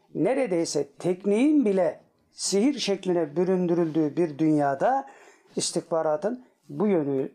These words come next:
istihbaratın bu yönüne eğilmemek bir eksiklik olsa gerek. Tabii bizim mevzumuz kitabın kritiğini yapmak değil, okunmasının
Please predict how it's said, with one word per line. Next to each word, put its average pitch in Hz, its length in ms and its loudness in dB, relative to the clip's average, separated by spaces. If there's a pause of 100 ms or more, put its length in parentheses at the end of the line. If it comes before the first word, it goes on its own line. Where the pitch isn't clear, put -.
(120)
istihbaratın 156 800 -6 (100)
bu 160 180 -2
yönüne 143 480 0 (120)
eğilmemek 185 720 0 (440)
bir 214 340 -4 (240)
eksiklik - 480 -8
olsa 120 360 -8 (120)
gerek. 107 300 -8 (320)
Tabii 202 260 0
bizim 202 220 0
mevzumuz 170 640 -2 (600)
kitabın 147 360 -4
kritiğini 147 400 -4
yapmak 131 420 -4
değil, 180 420 -2 (460)
okunmasının 220 840 0